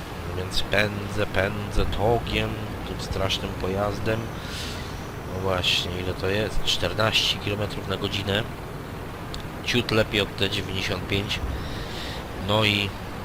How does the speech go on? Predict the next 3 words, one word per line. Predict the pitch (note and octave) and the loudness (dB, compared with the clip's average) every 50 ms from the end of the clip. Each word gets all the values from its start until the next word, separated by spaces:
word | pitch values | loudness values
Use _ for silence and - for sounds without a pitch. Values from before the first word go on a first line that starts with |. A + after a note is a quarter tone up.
| - - - - - - - - - - - - - - - - - - - - - - - - - - - - - - - - - - - - - - - - - - - - - - - - - - - - - - - - - - | -8 -8 -8 -8 -8 -8 -8 -8 -8 -8 -8 -8 -8 -8 -8 -10 -10 -8 -8 -8 -8 -8 -8 -8 -8 -8 -8 -8 -8 -8 -8 -8 -8 -8 -8 -8 -8 -8 -6 -6 -4 -4 -4 -4 -4 -4 -4 -6 -6 -6 -6 -6 -6 -6 -6 -6 -6 -4
tutaj | - G#2+ F#2 F2+ F2 | 0 2 2 2 2
sobie | - - G#2 F#2 F#2 F#2 F2+ F2 E2+ - - - - - - - - - - - - - - - - - - - - - - - - - - - - - - - - - - - - - - - - - - - - - - - - - - - - - - - - - - - - - - - - - - - - - - | 2 0 2 2 4 2 2 2 0 -4 -6 -6 -6 -6 -6 -6 -6 -6 -6 -6 -6 -6 -6 -6 -6 -8 -8 -8 -8 -8 -8 -6 -8 -8 -8 -8 -8 -8 -6 -6 -6 -6 -6 -6 -4 -4 -4 -2 -2 -4 -4 -4 -4 -4 -4 -4 -6 -6 -6 -6 -6 -6 -6 -6 -6 -6 -6 -8 -8 -8 -8 -8 -8 -8 -8 -8 -6 -4 0
wyjeżdżam. | - C3 D#3 F3+ F3 E3 C#3+ A2+ G#2 - - A#2 A#2 A2 G#2+ G2+ | 2 4 6 8 10 10 10 8 6 6 6 8 8 8 8 6